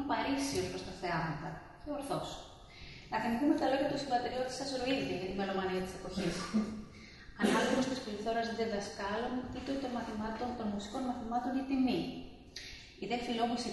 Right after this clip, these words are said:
πάσης κοινωνικής τάξεως Ερμοπολίτε ωφελούνται της ευκαιρίας όπως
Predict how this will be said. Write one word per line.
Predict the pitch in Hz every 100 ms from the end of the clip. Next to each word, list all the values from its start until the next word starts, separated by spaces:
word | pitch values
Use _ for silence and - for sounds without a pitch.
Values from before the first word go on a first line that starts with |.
| -
πάσης | 302 277 - -
κοινωνικής | - 202 185 - -
τάξεως | 190 185 185 180 -
Ερμοπολίτε | 196 190 175 175 170 180 175 285 285 - - 240
ωφελούνται | - 214 208 226 - -
της | - -
ευκαιρίας | 196 196 190 208 226 233 226
όπως | -